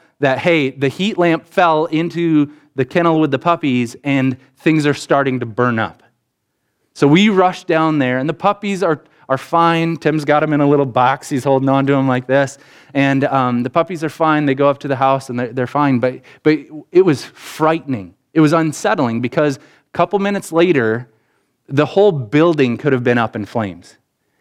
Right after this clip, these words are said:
And that's how we think about fire. We love fire. We love the warmth of it. We love what it,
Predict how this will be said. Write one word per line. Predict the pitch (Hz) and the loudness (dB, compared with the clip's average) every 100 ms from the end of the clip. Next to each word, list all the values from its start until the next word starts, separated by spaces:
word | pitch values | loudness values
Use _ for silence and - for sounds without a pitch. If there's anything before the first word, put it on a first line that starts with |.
| _ - | _ 2
And | 143 | 2
that's | 196 | 2
how | 214 208 | 2 0
we | 196 | 0
think | - 208 196 | -2 -2 0
about | 170 156 | 0 0
fire. | - 185 143 | 2 0 2
We | 139 | 0
love | 139 151 233 202 | 2 2 2 0
fire. | 139 131 151 | 0 0 2
We | 151 | 2
love | 165 147 | 2 0
the | 135 | -2
warmth | 147 214 240 - | 0 0 0 0
of | 123 123 | 0 0
it. | 143 | 0
We | 143 | 2
love | 151 170 | 2 2
what | 180 175 | 2 -2
it, | - | -4